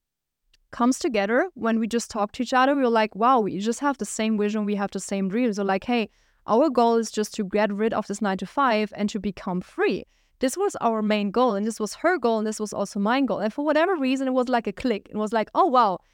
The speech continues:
this could be my bestie." For whatever reason, she was like, "Oh, w-, forever, for whatever reason, I like you." And I was like, "Yeah, I like you too." And it was this kind of weird situation again, but in a positive way.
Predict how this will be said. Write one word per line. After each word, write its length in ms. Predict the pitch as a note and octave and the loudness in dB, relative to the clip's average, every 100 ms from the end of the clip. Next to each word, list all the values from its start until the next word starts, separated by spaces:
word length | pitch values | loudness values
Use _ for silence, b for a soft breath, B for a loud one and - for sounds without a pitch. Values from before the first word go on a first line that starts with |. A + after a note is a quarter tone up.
| _ | _
this 120 | - C#4 | -8 -2
could 140 | C#5 | 0
be 80 | D#4+ | 2
my 160 | A3 | 2
bestie." 360 | G3 G#3 - D3 | 0 -2 -4 -10
For 160 | - C#4 | -2 2
whatever 320 | D#4 D#4 D#4 | 4 4 2
reason, 300 | C4+ B3+ A3 | 0 0 -2
she 160 | - | -2
was 80 | C#4+ | 0
like, 160 | C4 B3+ | 0 2
"Oh, 220 | G#4+ C#4+ - _ | 2 0 -2 _
w-, 140 | G#3+ - _ - | -20 -20 _ -14
forever, 500 | - A3 D#4+ G4+ F4+ | -4 0 2 0 -2
for 180 | - C#4 | -2 -2
whatever 320 | C4 C4+ D#4 | 2 2 0
reason, 300 | D#4 D4 C4+ - | 0 0 0 0
I 60 | |
like 300 | C#4+ C5 - | 0 0 -2
you." 80 | A3 | -4
And 80 | G3+ | -2
I 40 | |
was 80 | A3 | -2
like, 140 | A#3+ | -2
"Yeah, 160 | D4 C5+ | -2 -2
I 40 | F4+ | 0
like 160 | C#4+ | 0
you 60 | D#4 | -2
too." 360 | - C5+ A#3+ - b b b - | -2 0 0 -4 b b b 0
And 100 | C#4 | 2
it 40 | |
was 140 | F4+ A4 | 4 4
this 160 | A4 | 0
kind 260 | - D#4+ D#4 | 0 2 2
of 120 | C#4 | 0
weird 220 | A#3 F#4 | 0 0
situation 500 | F4+ - C#4+ C#4+ - | -2 -2 2 2 0
again, 380 | G#3 A3 B3+ F4 | -2 2 2 2
but 160 | C4+ G3+ | 0 0
in 120 | B3 | -2
a 80 | A#3 | -2
positive 480 | C4 B3 A#3 A3 | -2 -2 -2 -4
way. 300 | G3+ F#3+ A#3 | -4 -2 -2